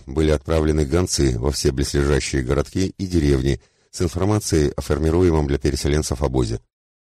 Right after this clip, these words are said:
Здесь пришлось действовать максимально жёстко и быстро, пресекая попытки затянуть процесс. Была назначена дата, назначены и командиры,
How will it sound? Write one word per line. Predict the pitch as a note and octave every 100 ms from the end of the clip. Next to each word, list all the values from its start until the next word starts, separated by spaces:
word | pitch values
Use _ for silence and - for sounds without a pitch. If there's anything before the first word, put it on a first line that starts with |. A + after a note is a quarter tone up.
| _ _ _
Здесь | A#1+ B1 E2 -
пришлось | C#2+ - E2+ D2+
действовать | D#2+ E2 D#2+ D2+
максимально | D#2 - D#2+ D#2+ D#2 D2+
жёстко | D#2 - D#2+
и | E2+
быстро, | E2 - A#1+ - _ _
пресекая | D2 - D2 D2 C2+
попытки | C#2+ F#2+ -
затянуть | C#2 C#2 D2+ C#2+ -
процесс. | C#2 - B1 - _ _ _ _ _ _
Была | D2 D#2+
назначена | D2+ C2+ C2+ - B1+ B1
дата, | D#2 F#2+ F2+ - _ _
назначены | D2+ D2+ G#2+ - A2
и | G#2+
командиры, | A2 G#2 F#2 D2+ C#2+ C#2